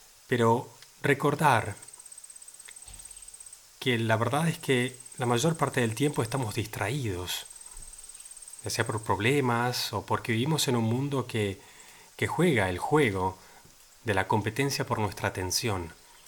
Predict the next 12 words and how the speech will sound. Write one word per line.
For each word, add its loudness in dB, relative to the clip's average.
desde -4
lo -6
que -8
vemos 0
en -8
las -8
noticias -2
hasta -4
los -8
programas -2
de 0
entretenimiento, -2